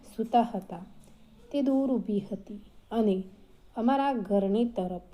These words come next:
જોઈ રહી હતી. આ વખતે હું બહાર ગઈ. તેઓને આવતી જોઈને ગભરાઈ ગઈ. મેં એને પૂછ્યું, "શું કે,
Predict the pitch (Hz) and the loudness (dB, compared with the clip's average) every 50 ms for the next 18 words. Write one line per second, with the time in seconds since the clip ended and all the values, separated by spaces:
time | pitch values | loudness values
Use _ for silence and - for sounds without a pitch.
0 | - - - - - - - 208 180 - 214 233 240 233 208 185 175 175 175 170 | -20 -20 -20 -20 -20 -10 -10 -8 -2 0 2 4 4 4 2 2 -2 -4 -6 -8
1 | - 170 - - - - - - - - - - - - - - - - - - | -10 -12 -14 -14 -20 -20 -20 -20 -20 -20 -20 -20 -20 -20 -20 -20 -20 -20 -20 -20
2 | - - - - - 220 226 220 196 190 185 185 - - 202 190 - - 185 185 | -20 -20 -20 -8 -4 -2 0 0 0 -2 -4 -6 -4 -6 -6 -6 -6 -12 -16 -18
3 | - - - - - - - - - 247 254 233 220 190 151 190 190 196 185 185 | -18 -20 -20 -20 -20 -20 -20 -2 0 2 4 4 4 4 4 2 0 0 0 -4
4 | - - 170 180 - - - - - - - _ - _ - - - 262 269 269 | -6 -12 -12 -12 -16 -20 -20 -20 -20 -20 -20 _ -20 _ -20 -8 -2 2 4 4
5 | 269 277 269 285 277 - 226 208 196 185 185 - - 240 226 196 - 190 185 190 | 4 4 2 0 0 -2 -2 -2 -2 -2 -2 -2 0 0 0 0 -2 -2 -2 0
6 | 185 180 180 190 185 - - _ - - _ 233 202 208 196 185 - 180 180 185 | -2 -2 -4 -8 -12 -16 -20 _ -20 -16 _ 0 2 2 2 2 0 0 2 4
7 | 196 208 196 196 - 165 170 - - - - - - - - - - - - - | 2 2 0 -2 -10 -12 -14 -16 -20 -20 -20 -20 -20 -20 -20 -20 -20 -20 -20 -20
8 | - - 208 202 233 269 277 247 240 233 226 233 233 - - 202 196 196 - - | -6 -2 2 2 2 2 2 2 0 2 0 0 -4 -4 -8 -8 -8 -8 -6 -6
9 | 214 190 180 - - - - - - - 277 294 285 285 - 226 202 202 202 | -6 -6 -6 -10 -14 -20 -20 -20 -4 0 0 0 0 0 0 0 0 0 -2